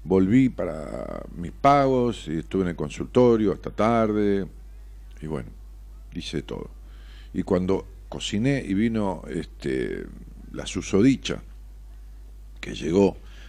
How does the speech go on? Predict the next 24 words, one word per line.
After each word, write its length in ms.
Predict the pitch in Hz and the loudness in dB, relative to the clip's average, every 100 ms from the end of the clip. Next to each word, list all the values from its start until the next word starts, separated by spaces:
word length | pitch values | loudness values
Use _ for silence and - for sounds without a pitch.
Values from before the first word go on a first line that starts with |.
| - | -12
de 60 | 71 | -8
su 160 | - - | -6 4
consultorio, 880 | 117 120 - 107 - 82 71 82 - - - - - - - - - | 4 4 2 -2 0 0 0 -2 -4 -12 -18 -18 -18 -18 -18 -18 -10
este, 720 | 65 62 - 73 67 62 60 - - - - - - - - - - - | -8 -8 -6 -2 -2 -2 -8 -12 -16 -18 -18 -18 -18 -12 -12 -12 -18 2
comimos 500 | 95 107 123 120 - | 6 6 6 4 6
algo, 380 | 117 120 117 98 | 8 10 8 6
dije, 320 | 90 - - | 2 0 -4
"No 140 | 82 90 | -2 0
me 80 | |
banco 240 | 87 78 60 | 0 -2 -6
más, 140 | 55 | -6
me 80 | 65 | -6
voy 40 | |
a 40 | 80 | -6
acostar", 360 | 64 - - - | -6 -8 -12 -12
y 60 | - | -6
me 140 | 82 | -4
quedé 100 | 78 | 0
dormido. 460 | 82 64 53 - - - - - - - - - - - - - | 2 2 -2 -12 -16 -18 -18 -18 -18 -18 -18 -18 -18 -18 -8 4
Y 120 | 95 | 4
así 180 | - 98 | 4 -2
fue. 180 | - - - - - | -6 -14 -16 -20 6
Bueno, 260 | 254 202 - - - - - - - - - - - - - - - - - | 10 10 8 -8 -16 -16 -16 -16 -16 -16 -18 -18 -18 -18 -18 -18 -18 -16 -4
eh, 680 | 185 170 156 143 127 - | 2 8 10 12 10 6